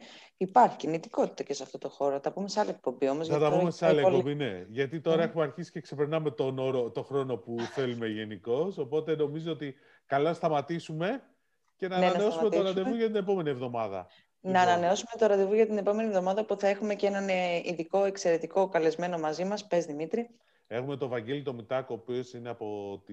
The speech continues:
Speaker 2: Λε-, Lenovo και είναι υπεύθυνος για όλο το B two B κομμάτι στη Lenovo για Ελλάδα και Κύπρο, οπότε έχουμε πολλά να πούμε εκεί πέρα.
Speaker 1: Και θα μπορέσει να μας δώσει και μια πολύ καλύτερη εκτίμηση για όλα αυτά που συζητάμε εμείς, για τις αγορές, επιχειρήσεις και τέτοια πράγματα.
Speaker 2: Και τις τάσεις και όλα και γενικώς τέτοιο. Περιμένουμε σχόλια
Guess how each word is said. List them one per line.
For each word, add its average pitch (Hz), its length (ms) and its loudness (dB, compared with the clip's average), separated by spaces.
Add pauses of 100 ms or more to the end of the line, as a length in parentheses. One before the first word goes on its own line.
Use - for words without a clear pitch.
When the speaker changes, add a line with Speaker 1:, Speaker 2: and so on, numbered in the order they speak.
(140)
Speaker 2:
Λε-, 101 360 -8
Lenovo 113 680 -6
και 156 100 -18
είναι 131 100 -10
υπεύθυνος 135 420 -8
για 120 120 -4
όλο 120 220 -4
το 101 220 -8
B - 20 -14
two 107 260 -12
B 104 80 -8
κομμάτι 95 580 -10 (360)
στη - 240 -14
Lenovo 104 340 -6
για 98 140 -6
Ελλάδα 101 320 -4
και 92 120 -14
Κύπρο, 127 260 -8
οπότε 123 220 -8
έχουμε 127 220 -10
πολλά 120 280 -4
να 104 140 -6
πούμε 95 220 -12
εκεί 87 140 -16
πέρα. 151 520 -6 (120)
Speaker 1:
Και 202 100 -12
θα 196 120 0
μπορέσει 190 300 6
να 190 80 -2
μας 180 100 2
δώσει 202 200 0
και 190 100 0
μια 196 340 -2
πολύ 185 200 0
καλύτερη 190 400 2
εκτίμηση 208 420 -4
για 180 140 2
όλα 190 120 2
αυτά 190 200 -4
που 202 60 -6
συζητάμε 180 480 0
εμείς, 190 260 -2
για 180 160 -2
τις 180 240 -6
αγορές, 160 420 2
επιχειρήσεις 226 640 -6
και 233 120 -2
τέτοια 214 280 -6
πράγματα. 202 340 -4
Speaker 2:
Και 196 80 -2
τις - 260 -6
τάσεις 190 420 4
και 143 140 -4
όλα 190 240 0
και 220 140 -12
γενικώς 185 560 -8
τέτοιο. 139 280 -8
Περιμένουμε 185 520 0
σχόλια 170 840 -2